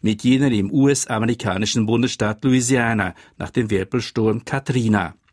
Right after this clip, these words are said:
Viele Menschen im Süden Mexikos, so die gleichen Quellen, seien auch deshalb verzweifelt, weil sie ohne Informationen von ihren Angehörigen seien,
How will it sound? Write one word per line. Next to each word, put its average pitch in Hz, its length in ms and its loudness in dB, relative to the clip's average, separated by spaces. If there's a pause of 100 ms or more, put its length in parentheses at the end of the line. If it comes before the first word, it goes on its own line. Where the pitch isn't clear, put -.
(1000)
Viele 185 320 2
Menschen 98 320 0
im 104 100 2
Süden 127 320 4
Mexikos, 156 680 0
so 87 120 -6
die 95 120 -4
gleichen 127 420 -2
Quellen, 156 460 0 (240)
seien 101 260 0
auch 98 140 -4
deshalb 147 420 -2
verzweifelt, 143 680 -2 (200)
weil 98 180 -2
sie 113 200 -2
ohne 160 280 4
Informationen 139 840 0
von 127 180 0
ihren 120 340 0
Angehörigen 113 760 2
seien, 107 400 -2